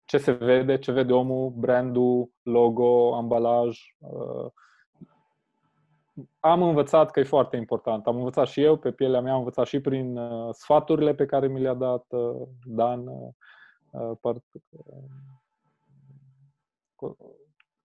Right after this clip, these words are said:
colaboratorul nostru pe partea asta. Uh, și vrem, vrem să mai angajăm cel puțin, cel puțin o persoană, dacă nu două, să vedem cum, uh, cum o merg lucrurile.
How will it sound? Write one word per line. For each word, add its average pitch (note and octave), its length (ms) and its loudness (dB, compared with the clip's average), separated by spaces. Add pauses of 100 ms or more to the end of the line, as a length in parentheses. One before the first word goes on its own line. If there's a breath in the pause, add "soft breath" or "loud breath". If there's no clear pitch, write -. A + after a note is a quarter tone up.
(160)
colaboratorul B2 640 0
nostru A#2+ 300 -10
pe A#2+ 100 -10
partea A#2 340 -6
asta. C3 400 -8 (960 soft breath)
Uh, C3+ 640 -6 (440)
și - 160 -6
vrem, E3+ 400 2 (280)
vrem E3 400 0
să - 180 -12
mai C#3 140 -4
angajăm B2+ 440 0
cel B2 160 -6
puțin, A2+ 460 -10 (100)
cel B2 180 -8
puțin B2 260 -8
o A#2+ 80 -8
persoană, A#2 760 -8
dacă A#2+ 280 -16
nu A#2 120 -10
două, A2+ 280 -2
să B2+ 140 -14
vedem A2+ 320 -8
cum, A2 300 -10
uh, A2 340 -14 (380)
cum A2+ 200 -12
o A2 100 -8
merg A2 240 -8
lucrurile. C#3+ 680 -6